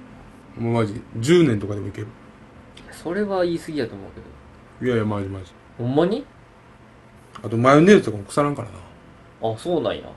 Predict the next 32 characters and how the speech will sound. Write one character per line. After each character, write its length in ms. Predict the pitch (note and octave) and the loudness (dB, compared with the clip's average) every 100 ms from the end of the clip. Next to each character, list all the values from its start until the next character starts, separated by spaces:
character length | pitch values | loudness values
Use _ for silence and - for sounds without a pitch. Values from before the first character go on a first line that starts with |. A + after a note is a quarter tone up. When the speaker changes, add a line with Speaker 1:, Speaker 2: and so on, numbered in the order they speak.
| - - | -18 -12
Speaker 1:
そ 80 | |
う。 40 | G2+ - | -12 -12
Speaker 2:
マ 80 | B2+ | -18
ヨ 60 | E3 | -14
ネ 120 | A3 G3+ | -8 -6
ー 80 | |
ズ 100 | A#2 | -6
は 80 | G2 | -8
で 60 | G2 | -10
も 180 | G2+ G2 | -14 -14
持 140 | G#2+ | -14
っ 40 | |
て 140 | A2+ E3+ | -12 -10
な 80 | G2+ | -10
い 20 | |
ね 60 | |
ん 20 | F2 - A#2+ A2 - - - - _ - - - - - - - - - - - - - - _ - _ - _ - - - - - - - - - - - - | -12 -18 -20 -20 -20 -20 -20 -20 _ -20 -20 -20 -20 -20 -20 -20 -20 -20 -20 -20 -20 -20 -20 _ -20 _ -20 _ -20 -20 -20 -20 -20 -20 -20 -20 -20 -20 -20 -8
な。 0 | |
Speaker 1:
あ 60 | G#2+ | -4
れ 80 | A2 | -2
は 180 | A2+ A2+ | -2 -4
腐 260 | - D#3+ | 0 2
る 120 | D#3 | 2
っ 20 | D3 | 0
て 160 | - | -4
い 40 | G#2 | -8
う 20 | |
か、 80 | G2+ | -4
分 320 | A2+ C#3+ D3 | 2 4 4
離 60 | |
す 180 | C#3+ E3+ | 2 0
る 100 | D#3+ | -2